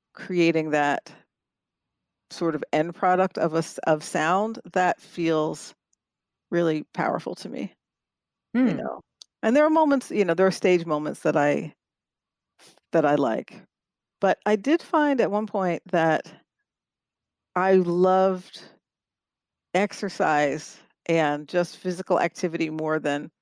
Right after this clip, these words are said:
Speaker 1: music. Like, if I had to pick, like, how I would spend more of my day, it would be just, like, being active or swimming or something like that. And I was like, "Maybe I should be, um, like, a fitness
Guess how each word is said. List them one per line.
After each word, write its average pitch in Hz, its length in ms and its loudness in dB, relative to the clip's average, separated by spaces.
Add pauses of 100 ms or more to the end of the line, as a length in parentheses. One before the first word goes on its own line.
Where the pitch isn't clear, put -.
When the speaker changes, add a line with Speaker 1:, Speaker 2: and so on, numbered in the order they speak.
(200)
Speaker 1:
music. 175 360 0
Like, 160 100 2
if - 80 -6
I 170 80 0
had 208 220 -2
to 190 60 -2
pick, - 260 0
like, 160 120 2
how 165 140 2
I 156 80 4
would 160 160 0
spend 151 420 -2
more 160 180 -4
of 156 80 -6
my 160 120 -2
day, 147 280 2
it 147 80 -2
would 160 140 -4
be 156 380 0 (920)
just, 190 240 4 (200)
like, 170 200 2
being 165 200 2
active 147 400 -2
or 151 60 -4
swimming 147 520 -2
or 135 100 -2
something 131 340 -4
like 135 180 -4
that. 139 200 0
And - 100 -6
I 143 40 -2
was 165 160 -8
like, 160 140 0
"Maybe 190 280 0
I 214 100 2
should 180 300 -8
be, 165 400 -2 (840)
um, 123 480 0 (600)
like, 165 160 0
a 160 40 -2
fitness 196 520 0